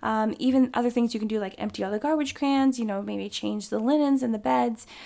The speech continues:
um, kinda just, like, tidy up in the bathrooms or whatever it may be. Or, um, one, a really good thing to do on Sunday night is, if you work from home, which I know a lot of us do,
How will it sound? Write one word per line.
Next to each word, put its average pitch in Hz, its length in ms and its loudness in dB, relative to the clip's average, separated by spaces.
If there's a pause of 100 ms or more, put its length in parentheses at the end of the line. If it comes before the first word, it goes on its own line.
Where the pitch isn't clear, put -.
(320)
um, 208 380 -2
kinda 240 280 0
just, 220 220 -4
like, 214 140 -6
tidy 220 300 -2
up 214 100 -4
in - 60 -14
the 202 60 -10
bathrooms 254 640 2
or 214 120 -2
whatever 233 400 0
it 262 100 0
may 233 140 0
be. 220 300 -2
Or, 214 280 -4 (380)
um, 226 440 0
one, 247 400 4
a 220 80 0
really 311 240 4
good 254 160 2
thing 214 140 -2
to 202 80 -2
do 196 220 0
on 196 160 -4
Sunday 196 260 -4
night 190 220 -4
is, - 200 -8 (180)
if - 160 -8
you 247 120 0
work 240 220 0
from 214 120 -8
home, 247 400 2
which 214 140 -4
I 226 40 -4
know 220 140 2
a - 20 -2
lot 220 160 0
of 208 80 -2
us 202 160 -6
do, 240 340 2